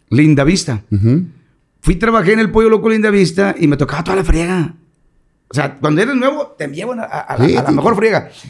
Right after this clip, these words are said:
Speaker 1: Y me tocó la cocina. Que era, llegaba el pollo crudo en cajas, había que pesar cada pollo, cabrón.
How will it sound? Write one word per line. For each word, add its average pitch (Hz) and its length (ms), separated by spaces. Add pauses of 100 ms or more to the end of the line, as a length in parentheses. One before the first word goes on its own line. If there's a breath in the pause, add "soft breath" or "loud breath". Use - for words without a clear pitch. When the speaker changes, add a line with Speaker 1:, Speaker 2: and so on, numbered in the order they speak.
Speaker 1:
Y 139 80
me 156 100
tocó 139 220
la 190 100
cocina. 143 400 (600)
Que 196 160
era, 247 180
llegaba 180 320
el 170 80
pollo 202 280
crudo 226 480
en 143 160
cajas, 175 440 (180)
había 151 240
que 190 80
pesar 180 280
cada 175 320
pollo, - 420
cabrón. 107 380